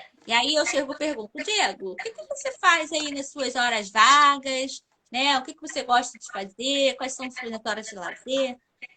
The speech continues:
E aí, você fala, "Ah, eu gosto muito de correr, eu pratico a corrida, é uma atividade física que eu me identifico." E sempre usar os exemplos, né? Não é dizer, isso é importante, assim, não é dizer,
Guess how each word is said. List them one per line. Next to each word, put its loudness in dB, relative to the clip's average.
E 2
aí, 4
você -6
fala, 4
"Ah, 2
eu -2
gosto -4
muito -12
de -10
correr, 2
eu 0
pratico -4
a -6
corrida, -4
é -2
uma -6
atividade -4
física -6
que -10
eu -4
me -4
identifico." -8
E -8
sempre -2
usar 0
os -10
exemplos, -2
né? -6
Não -2
é 2
dizer, -4
isso -8
é -2
importante, -2
assim, -14
não -8
é 0
dizer, -10